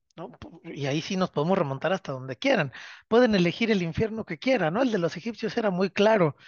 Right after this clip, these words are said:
¿no? Si te portaste mal, viene y te come el hipopótamo y desapareces en el lago del olvido para siempre, ¿no? En vez de ser castigado, simplemente te come y desapareciste y listo, ¿no? Eh, esto nos permite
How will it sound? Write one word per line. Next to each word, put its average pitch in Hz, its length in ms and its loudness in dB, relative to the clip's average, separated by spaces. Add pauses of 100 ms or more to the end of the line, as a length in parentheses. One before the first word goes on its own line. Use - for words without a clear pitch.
(300)
¿no? 240 100 0
Si 226 120 2
te 180 140 0
portaste 170 480 0
mal, 202 200 2
viene 220 220 0
y 220 40 0
te 165 120 -4
come 196 240 -2
el 170 80 -2
hipopótamo 180 580 -4
y 170 40 2
desapareces 160 680 -2
en 160 140 -4
el 151 120 0
lago 175 200 2
del 143 180 -4
olvido 160 360 -4
para 147 200 -4
siempre, 196 440 -2 (400)
¿no? 202 100 0
En 262 60 0
vez 226 100 0
de 208 80 0
ser 208 160 2
castigado, - 540 2
simplemente 196 640 -2
te 151 180 -4
come 226 260 -2
y 202 40 -4
desapareciste 151 720 -6
y - 20 -2
listo, 139 320 -6
¿no? 247 140 -2 (500)
Eh, - 220 0 (1900)
esto 302 280 2
nos 269 200 0
permite 214 720 0